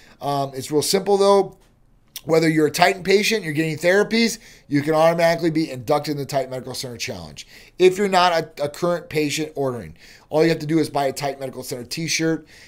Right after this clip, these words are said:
and you'll get an email on that page that you guys can send in your first pictures, right? Your progress pics, first off, of your starting, your front, your side, and your back. And you also, if you need to buy a shirt, send your receipt for the shirt that you bought,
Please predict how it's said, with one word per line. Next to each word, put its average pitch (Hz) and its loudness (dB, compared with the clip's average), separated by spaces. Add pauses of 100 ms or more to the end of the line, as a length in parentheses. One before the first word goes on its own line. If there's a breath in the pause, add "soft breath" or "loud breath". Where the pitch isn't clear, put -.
(220 loud breath)
and 139 -6
you'll 143 2
get 165 0
an 175 -6
email 147 -4
on 139 -8
that 151 -6
page 135 -2
that 120 -12
you 135 -6
guys 131 -2
can 123 -12
send 151 -4
in 151 -6
your 131 -8 (300 soft breath)
first 190 0
pictures, 151 2 (340 soft breath)
right? 156 -2
Your 143 -8
progress 160 -4
pics, 180 -4 (160)
first 170 -4
off, 147 4 (340 soft breath)
of 131 -8
your 143 -4
starting, 143 2 (320 soft breath)
your 107 -16
front, 160 0
your 123 -12
side, 151 2
and 123 -14
your 110 -12
back. 147 -2 (220 soft breath)
And 117 -14
you 127 -10
also, 139 -2
if 123 -8
you 127 -8
need 139 -4
to 143 0
buy 135 2
a 131 -2
shirt, 151 0
send 135 -6
your 127 -10
receipt 147 -6
for 143 -8
the 143 -4
shirt 143 -4
that 117 -14
you 113 -10
bought, 156 0